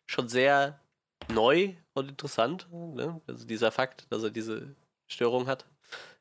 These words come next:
fand ich irgendwie stark. Ich weiß nicht.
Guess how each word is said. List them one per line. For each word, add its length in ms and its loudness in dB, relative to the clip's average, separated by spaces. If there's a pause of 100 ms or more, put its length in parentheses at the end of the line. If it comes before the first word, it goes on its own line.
(420)
fand 140 -6
ich 80 -8
irgendwie 400 -6 (1200)
stark. 440 -4 (960)
Ich 100 -14
weiß 200 -14
nicht. 100 -18